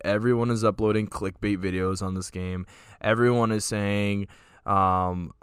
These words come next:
"My first win with a no scope cro-," like, you know what I mean? Like, it, it is what it is. And I, and I'm happy that people are releasing content and they're getting clicks and stuff like that. I think that's great. I just think, like,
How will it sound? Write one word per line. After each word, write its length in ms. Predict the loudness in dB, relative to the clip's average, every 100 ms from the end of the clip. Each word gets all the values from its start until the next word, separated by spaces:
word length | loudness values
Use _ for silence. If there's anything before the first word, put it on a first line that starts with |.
| -6
"My 280 | 2 4 4
first 440 | 6 6 6 2
win 480 | 4 6 6 4 0
with 220 | 0 2
a 80 | 2
no 200 | 4 4
scope 420 | 4 4 4 4
cro-," 200 | 4 4 4
like, 140 | 4
you 80 | 6
know 80 | 8
what 100 | 8
I 100 | 8
mean? 300 | 6 4 6
Like, 260 | 4 4 2
it, 200 | 2 4
it 140 | 8
is 160 | 8 8
what 140 | 8
it 60 | 8
is. 140 | 4 4
And 100 | 4
I, 80 | 4
and 180 | 4
I'm 60 | 2
happy 340 | 6 6 6 4
that 120 | 4
people 180 | 4 6
are 40 |
releasing 260 | 6 4 0
content 440 | 0 0 0 -2 -2
and 80 |
they're 60 | -4
getting 220 | -4 -4 -4
clicks 280 | -4 -4 -8
and 80 |
stuff 200 | -6 -4
like 120 | -4 -2
that. 140 | 0
I 40 |
think 140 | -2 -4
that's 180 | -8 -8
great. 360 | -6 -4 -6 -12 -20 -4
I 120 | 2 4
just 180 | 4
think, 180 | 2 4
like, 320 | 6 6 4